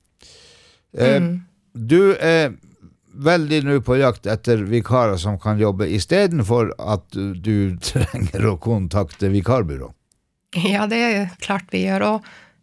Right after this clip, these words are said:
Speaker 1: For det koster flesk.
Speaker 2: det koster veldig mye. Vi har ikke brukt vikarbyrå på sykehjemmet siden juni i fjor.
Speaker 1: Mhm.
Speaker 2: Så det er jo snart et år siden vi brukte vikarbyrå, men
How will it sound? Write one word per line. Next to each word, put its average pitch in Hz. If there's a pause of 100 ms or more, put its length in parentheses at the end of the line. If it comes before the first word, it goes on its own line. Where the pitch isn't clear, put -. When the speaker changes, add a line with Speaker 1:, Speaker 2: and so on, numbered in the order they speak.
(180)
Speaker 1:
For 110
det 147
koster 127
flesk. - (140)
Speaker 2:
det 220
koster -
veldig 180
mye. 180
Vi 226
har 240
ikke 240
brukt 180
vikarbyrå 180
på 180
sykehjemmet 175
siden 180
juni 175
i 180
fjor. 208 (180)
Speaker 1:
Mhm. 90
Speaker 2:
Så 220
det -
er 233
jo -
snart 226
et 180
år 226
siden 165
vi 165
brukte 165
vikarbyrå, 175
men 214